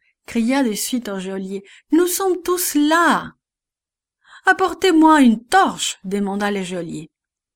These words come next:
Il courut pour voir de lui-même si c'était vrai, et lorsqu'il arriva, il constata qu'aucun des prisonniers ne s'était enfui. Il prit Paul et Silas et les amena chez lui. « Homme », demanda-t-il, «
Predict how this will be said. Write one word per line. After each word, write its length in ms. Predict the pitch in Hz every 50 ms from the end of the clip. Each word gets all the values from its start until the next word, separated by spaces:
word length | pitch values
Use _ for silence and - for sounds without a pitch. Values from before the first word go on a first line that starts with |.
| _ _ -
Il 140 | 202 190
courut 440 | - - 170 147 175 208 262 294 277
pour 140 | - - 175
voir 320 | 156 165 190 208 226 233
de 80 | 202 196
lui-même 580 | 185 190 208 220 220 214 208 202 214 240 247 240
si 220 | - - - 202
c'était 320 | - - - - - 185
vrai, 360 | 180 185 208 269 311 285 214 - _ _ _ _ _ _ _ _ _
et 140 | - 226 233
lorsqu'il 420 | 220 214 214 208 - - 208 170
arriva, 460 | 156 151 170 190 190 190 220 254 285 269
il 180 | 240 214 -
constata 680 | - - 349 392 370 - - - 262 226 240 - 180 180 180 _ _ _ -
qu'aucun 400 | 285 311 311 311 _ - - 359 392 403 403 330
des 80 | 277
prisonniers 680 | - - - 233 208 190 196 196 190 202 220 285 349 370
ne 100 | 330 233
s'était 360 | 190 - 185 - - 220 254
enfui. 680 | 294 320 311 - - - - - 381 370 302 190 - - _ _ _ _ _ _ _ _ _ _ _ _ _ -
Il 320 | 285 320 370 381 349 -
prit 240 | - - 233 214 196
Paul 460 | - _ - 202 214 220 247 277 254
et 80 | 226 196
Silas 540 | - - - 202 190 190 196 196 220 214 -
et 20 | 233
les 220 | 220 214 196 226
amena 420 | 233 240 247 247 247 269 302 330
chez 280 | 320 - - 214 196 185
lui. « 360 | 180 170 165 156 156 165 - _ _ _ _ _ _ -
Homme », 480 | 233 285 311 311 285 226 190 165 160 - _ -
demanda-t-il, « 800 | 180 190 190 196 185 175 175 175 165 156 - - 165 160 156